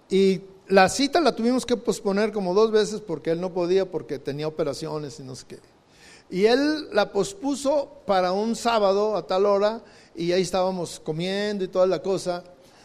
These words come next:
Entonces, estábamos ahí y le hablan por teléfono.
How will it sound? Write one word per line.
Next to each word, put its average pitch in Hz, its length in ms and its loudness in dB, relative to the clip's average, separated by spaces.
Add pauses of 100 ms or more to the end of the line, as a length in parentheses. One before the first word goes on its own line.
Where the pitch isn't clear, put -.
(180)
Entonces, 254 800 2 (500)
estábamos 254 500 2
ahí 277 420 4
y 190 100 0
le 175 140 4
hablan 175 320 2
por 160 160 -6
teléfono. 139 460 -8